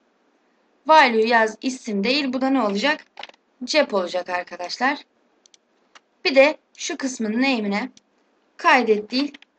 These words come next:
düzelt yapacağım. Hı.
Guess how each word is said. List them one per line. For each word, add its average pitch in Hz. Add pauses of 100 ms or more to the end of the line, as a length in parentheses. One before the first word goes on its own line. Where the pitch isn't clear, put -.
(300)
düzelt 233
yapacağım. 214 (4000)
Hı. 208